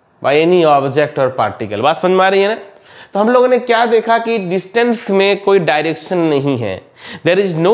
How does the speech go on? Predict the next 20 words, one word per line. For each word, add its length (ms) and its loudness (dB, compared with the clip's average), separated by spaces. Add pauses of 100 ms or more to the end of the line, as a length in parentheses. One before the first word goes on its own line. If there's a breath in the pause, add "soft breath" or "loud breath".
direction 600 0
in 220 0
case 260 0
of 200 0
distance। 600 -4 (160)
So 160 2 (500 loud breath)
what 220 0
is 140 2
this? 200 -4 (200)
So 160 -2
this 220 -4
is 120 -2
a 120 2
scalar 480 -2
quantity। 520 -4 (460 loud breath)
So 160 2
distance 580 -2
is 160 2
a 420 0
scalar 440 0